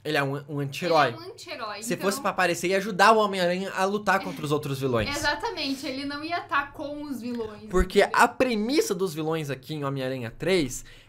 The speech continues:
Speaker 1: é que eles querem ficar nessa nova realidade e não voltar pra outra, porque eles vão acabar morrendo pelo Homem-Aranha daquela realidade.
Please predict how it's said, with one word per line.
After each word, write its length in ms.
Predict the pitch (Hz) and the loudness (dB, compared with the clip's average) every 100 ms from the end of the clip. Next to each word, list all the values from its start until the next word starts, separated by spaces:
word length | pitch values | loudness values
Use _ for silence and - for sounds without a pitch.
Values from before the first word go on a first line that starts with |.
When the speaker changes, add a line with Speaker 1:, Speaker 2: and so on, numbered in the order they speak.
| - | -2
Speaker 1:
é 60 | 202 | -2
que 220 | 208 180 | 0 -2
eles 500 | 160 208 226 254 254 | 4 4 4 -2 -4
querem 320 | - 185 208 | -2 -2 -2
ficar 420 | 208 254 - 233 262 | -8 -10 0 0 2
nessa 180 | 208 147 | -2 -2
nova 220 | 139 135 | -2 -2
realidade 680 | 143 139 131 143 156 156 180 | -4 -2 2 4 4 -2 -4
e 80 | |
não 300 | 165 165 165 | -2 0 0
voltar 320 | 143 135 135 131 | 0 -4 -4 -6
pra 220 | 190 185 | 0 2
outra, 340 | 156 165 196 | 2 -2 -10
porque 240 | 208 208 196 | -12 -12 -10
eles 140 | 180 | -8
vão 80 | 190 | -8
acabar 280 | 185 175 170 | -6 -2 -2
morrendo 460 | 190 202 180 185 | -2 -2 -4 -6
pelo 160 | 180 185 | -6 -2
Homem-Aranha 420 | 170 180 165 165 | -2 -2 -2 -2
daquela 460 | 190 214 - 170 170 | -2 -2 -2 -2 0
realidade. 640 | 175 202 196 143 117 | -2 -2 0 0 0